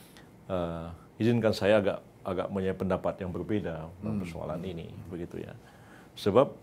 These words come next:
Speaker 1: eh, kedua-dua pasangan calon presiden ini, bahkan wakilnya juga,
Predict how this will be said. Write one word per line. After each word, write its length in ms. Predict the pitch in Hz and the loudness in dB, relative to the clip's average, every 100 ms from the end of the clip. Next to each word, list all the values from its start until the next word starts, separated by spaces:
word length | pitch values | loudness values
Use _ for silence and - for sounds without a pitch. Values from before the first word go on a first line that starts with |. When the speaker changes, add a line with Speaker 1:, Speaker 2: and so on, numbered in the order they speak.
| - - - - - | -14 -14 -12 -16 -4
Speaker 1:
eh, 400 | 104 101 95 92 87 - - | 2 6 6 4 0 -10 -16
kedua-dua 400 | - 135 131 120 110 | 2 6 10 10 10
pasangan 420 | 107 - 98 95 | 8 6 4 4
calon 280 | 98 92 82 | 2 2 0
presiden 480 | 87 - 82 87 80 | -4 -4 -2 -2 -2
ini, 300 | 80 113 123 - - - - - | -6 -8 -10 -16 -20 -18 -20 -4
bahkan 220 | 92 98 | 0 2
wakilnya 440 | 95 92 101 87 85 | 2 0 -2 -4 -6
juga, 400 | 80 101 - | -8 -8 -10